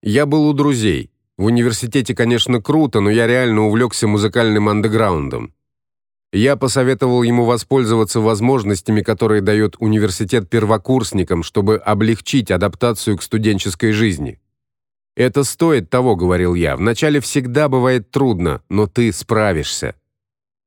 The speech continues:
Я порекомендовал обратиться к психологам в университетском центре здоровья или, если он захочет, связаться со своим доктором, который любезно предложил звонить ему как угодно часто.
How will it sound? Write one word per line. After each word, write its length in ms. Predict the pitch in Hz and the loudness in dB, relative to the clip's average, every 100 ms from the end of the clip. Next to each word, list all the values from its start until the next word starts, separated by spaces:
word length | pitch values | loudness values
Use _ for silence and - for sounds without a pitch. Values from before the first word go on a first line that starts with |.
| _ _ _ - | _ _ _ -2
Я 200 | 120 165 | 0 2
порекомендовал 680 | 165 151 151 147 143 151 151 | 0 2 2 2 2 2 2
обратиться 520 | 131 135 156 123 131 | 0 0 -2 -4 -6
к 80 | - | -6
психологам 720 | - 135 - 160 151 135 127 | -4 -4 0 0 2 0 2
в 40 | |
университетском 840 | 123 127 123 110 113 143 - 127 120 | 2 2 0 -2 -2 -2 -2 -2 -2
центре 400 | - 127 117 120 | 0 -2 0 -2
здоровья 640 | 104 117 120 98 78 76 | 0 0 2 0 0 -2
или, 260 | - 113 117 | 0 2 2
если 300 | 117 - 117 | 2 2 0
он 120 | 110 | 2
захочет, 480 | 113 - 147 - 90 | 0 0 -2 -2 -4
связаться 480 | 110 107 120 - | -2 0 0 -2
со 160 | 110 131 | -2 -2
своим 440 | 120 135 139 101 | 0 0 0 0
доктором, 480 | 98 107 - 80 78 | 2 0 0 -4 -4
который 360 | 87 95 104 101 | -4 -2 0 2
любезно 480 | 101 98 123 110 101 | 2 2 0 0 0
предложил 540 | 104 98 107 104 113 | 0 0 0 0 0
звонить 480 | 87 104 120 131 - | 0 0 0 -2 0
ему 240 | 110 107 | 0 0
как 240 | 113 101 107 | -2 -4 -4
угодно 460 | 98 107 101 101 | 0 0 0 -2
часто. 580 | - 113 82 - 76 | 0 -2 -2 -6 -10